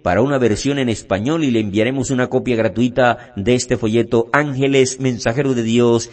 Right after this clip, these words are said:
y Ejército Espiritual. Queremos que tenga una copia gratuita para ayudar a profundizar en la comprensión de este tema sobre los ángeles. Ahora hemos hablado sobre el hecho de que los ángeles son ministros al servicio de la creación de Dios.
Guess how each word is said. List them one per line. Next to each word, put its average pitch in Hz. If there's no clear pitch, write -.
y 113
Ejército 107
Espiritual. 76
Queremos 110
que 131
tenga 139
una 139
copia 139
gratuita 127
para 120
ayudar 117
a 135
profundizar 117
en 110
la 110
comprensión 139
de 131
este 120
tema 120
sobre 110
los 101
ángeles. 69
Ahora 127
hemos 143
hablado 131
sobre 120
el 110
hecho 139
de 139
que 110
los 107
ángeles 135
son 147
ministros 135
al 104
servicio 117
de 127
la 117
creación 120
de 131
Dios. 123